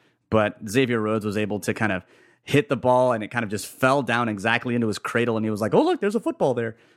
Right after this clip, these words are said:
Uh, and he was able to cradle it in, and, and that, that was a bad one. And then, of course, the one to seal the end of the game, that was also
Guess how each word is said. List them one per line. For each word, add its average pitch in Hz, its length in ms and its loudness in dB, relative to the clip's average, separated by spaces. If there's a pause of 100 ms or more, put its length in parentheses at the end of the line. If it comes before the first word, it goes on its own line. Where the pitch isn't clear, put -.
(120)
Uh, 110 260 2
and 120 140 2
he 123 160 0
was 113 260 0
able 123 180 0
to 113 60 -2
cradle 110 340 0
it 98 60 -2
in, 104 180 0
and, 95 120 -4
and 104 140 -2
that, 107 160 0
that 113 140 2
was 98 120 -6
a 92 40 -12
bad 98 240 0
one. 101 200 -2
And 113 100 0
then, 110 80 2
of 98 80 -6
course, 120 320 0 (320)
the 120 100 4
one 127 160 2
to 110 80 -2
seal 110 360 0
the 104 140 -2
end 101 100 -2
of 90 40 -4
the 95 60 -8
game, 92 400 -2 (240)
that 107 220 2
was 95 120 -4
also 95 400 -2